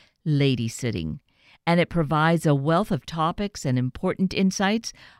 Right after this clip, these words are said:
of Lorene's life and how we find relevance in it. Let's now meet Lorene. Lorene Cary, good morning, and thank you so greatly for being with us this morning.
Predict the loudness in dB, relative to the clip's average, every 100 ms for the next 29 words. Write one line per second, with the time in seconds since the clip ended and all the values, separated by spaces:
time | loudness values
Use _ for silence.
0 | _ -2 2 0 0 0 -2 0 -2 -2
1 | -4 -2 0 0 0 -2 -2 -2 0 -2
2 | -4 -4 -2 -2 -2 -2 -2 -4 -2 0
3 | -2 -8 -16 _ _ _ _ -2 0 0
4 | -6 -16 -4 0 2 2 2 0 -2 0
5 | 0 0 -2 -4 -6 -14 _ 4 6 6
6 | 6 2 0 -2 -2 -2 -2 -2 -4 -2
7 | 0 0 0 0 0 0 -2 -4 -4 0
8 | 0 0 -2 0 0 0 0 2 2 4
9 | 4 4 2 0 -2 2 2 2 0 -4